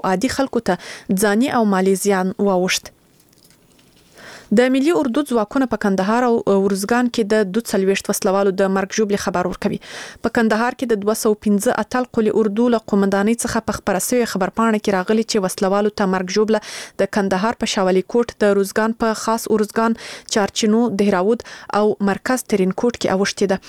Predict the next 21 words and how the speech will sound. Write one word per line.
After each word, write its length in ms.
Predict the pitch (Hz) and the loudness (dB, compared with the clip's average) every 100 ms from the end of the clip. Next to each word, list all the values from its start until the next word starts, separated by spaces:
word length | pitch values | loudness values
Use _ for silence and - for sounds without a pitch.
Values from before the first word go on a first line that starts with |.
| - - - 226 | -20 -16 -2 2
د 100 | 226 | 2
معلوماتو 460 | 233 233 254 240 | 2 2 0 0
له 60 | 226 | 0
مخې 220 | 247 240 | -2 -4
په 100 | 220 | 0
عملیاتو 460 | 196 202 220 233 - | 2 2 2 -2 -4
کې 60 | 202 214 | -2 0
دوه 100 | 220 | 0
دېرش 240 | 208 214 | -2 -4
وسلوال 400 | - 202 196 208 | -2 0 0 0
وژل 240 | 196 185 - | 0 -2 -4
سوي 200 | 247 254 202 | -2 0 0
او 20 | 190 | 0
لس 160 | 214 - 208 | -2 0 -2
نور 140 | - | 0
ټپیان 320 | 208 214 190 196 | -2 0 2 0
دي. 40 | - - - - - | -2 -10 -18 -10 -2
په 140 | 240 254 | -2 0
خبرپاڼه 480 | 233 - 277 294 | -2 0 0 0
کې 160 | 277 240 | 0 0
ویل 100 | 220 | 0